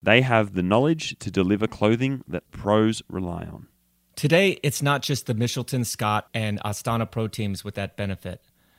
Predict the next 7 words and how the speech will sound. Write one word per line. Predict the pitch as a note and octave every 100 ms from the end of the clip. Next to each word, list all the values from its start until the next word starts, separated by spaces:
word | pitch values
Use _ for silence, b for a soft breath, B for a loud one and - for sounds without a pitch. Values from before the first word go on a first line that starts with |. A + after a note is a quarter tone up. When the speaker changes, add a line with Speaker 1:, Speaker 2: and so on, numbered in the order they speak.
| b
Speaker 2:
Giordana's | - B2 C#3 E3 E3+
goal | C3 B2+ B2+
is | - G#2+
to | -
empower | A2 G#2 B2+ A#2+ G#2+ - _ -
every | C3+ D3+ C3+
rider | G#2+ G2 G2 F#2+